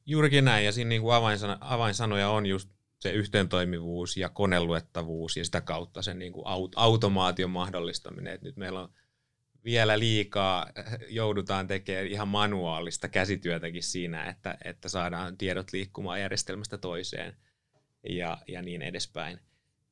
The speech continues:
Niin, niin jos me saadaan niin kuin toi asia kuntoon, niin sit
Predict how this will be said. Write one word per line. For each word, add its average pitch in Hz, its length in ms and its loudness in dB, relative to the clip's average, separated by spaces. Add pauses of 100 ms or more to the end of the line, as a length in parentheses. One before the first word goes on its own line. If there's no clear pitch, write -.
Niin, 90 380 -12
niin 92 280 -12 (100)
jos - 140 -14
me 107 60 -6
saadaan 95 340 0
niin 92 100 -4
kuin 95 160 -6 (300)
toi 120 340 6
asia 90 500 -2 (360)
kuntoon, 87 840 -2
niin 95 180 -10
sit 104 260 -6